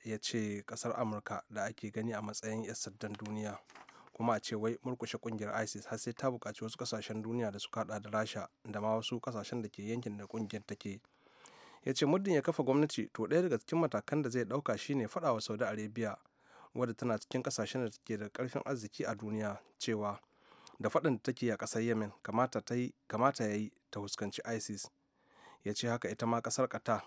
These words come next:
maimakon kashe dala biliyan ɗari biyu ga wasan ƙwallon ƙafa na duniya, to, gara su mai da hankalinsu ga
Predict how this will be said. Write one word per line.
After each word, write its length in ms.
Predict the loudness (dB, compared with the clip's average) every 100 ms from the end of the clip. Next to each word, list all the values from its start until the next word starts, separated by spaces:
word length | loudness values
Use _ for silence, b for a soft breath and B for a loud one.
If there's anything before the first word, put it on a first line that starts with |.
| -6
maimakon 340 | -6 -2 0
kashe 300 | 0 2 0
dala 280 | 2 2 2
biliyan 400 | 0 2 4 2
ɗari 280 | 0 -6 -6
biyu 220 | -6 -6 -4
ga 180 | 0 2
wasan 340 | 2 0 -2
ƙwallon 260 | -2 -2 -2
ƙafa 200 | -2 -4
na 80 | -4
duniya, 460 | -2 -2 -2 -4 -8 B B B B -6
to, 140 | 0
gara 340 | 6 6 6 2
su 140 | -4 -2
mai 140 | -2
da 140 | 0
hankalinsu 560 | -2 -2 -2 -2 -2 -6 -6
ga 120 | -4